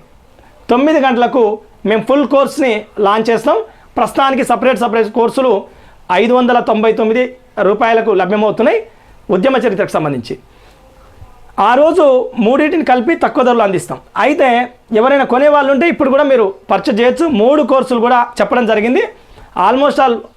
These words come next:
ఏర్పాటు దశ వీడియోలు, సమీకరణ దశ వీడియోలు, ఐదు సెక్షన్లు కూడా, గతంలో రెండు సెక్షన్లని అందియలేదు సరిగా. మొత్తానికి ఉన్నటువంటి పదిహేను సెక్షన్లలో మేము ఎనిమిది సెక్షన్లని కొత్తగా అప్డేట్ చేసినాం. అంటే పాత వీడియోలు కాకుండా కొత్త వీడియోలు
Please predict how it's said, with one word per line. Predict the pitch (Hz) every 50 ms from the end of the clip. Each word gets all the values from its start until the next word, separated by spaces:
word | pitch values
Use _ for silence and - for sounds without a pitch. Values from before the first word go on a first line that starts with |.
| -
ఏర్పాటు | 233 185 220 254 254 208 262 269 254 226 247
దశ | 233 214
వీడియోలు, | 247 240 247 240 240 247 254 277
సమీకరణ | 247 - 220 220 240 240 247 240 226 214
దశ | 208 -
వీడియోలు, | 240 233 220 226 233 - 233 - - - -
ఐదు | 190 233 277 359
సెక్షన్లు | - 285 254 254 262 233 220
కూడా, | 185 170
గతంలో | 151 147 - - 269 269 269 269 262 233 233 233 - - - - - -
రెండు | - - 214 254 320
సెక్షన్లని | - 285 254 254 - 262 262 262 254 254 202 185 - -
అందియలేదు | 202 180 208 220 240 240 214 214 220 220 277
సరిగా. | - 233 220 214 240 330 415 - - - - - - - - - -
మొత్తానికి | 170 165 208 202 - - 359 330 320 320 311
ఉన్నటువంటి | 294 285 285 247 262 269 269 247
పదిహేను | 294 - 233 214 240 285 320 320 320
సెక్షన్లలో | - 285 240 - - 226 202 196 196 220 262 330 370 - - - - - - - - -
మేము | 233 269 302
ఎనిమిది | 285 247 254 302 330 359 349
సెక్షన్లని | 240 294 277 277 277 269 240 240 247 269 269
కొత్తగా | 262 - 247 240 240 - 294 285 262
అప్డేట్ | 240 202 208 294 302 254 214
చేసినాం. | 208 160 - - 123 117 - _ - - - - - - - - -
అంటే | 190 226 277 254 226 240 226
పాత | 208 220 240 302 269 262
వీడియోలు | 269 262 262 254 247 247
కాకుండా | 226 220 233 247 233 359 370 - - 226
కొత్త | 233 233 285 277 277
వీడియోలు | 269 269 262 262 269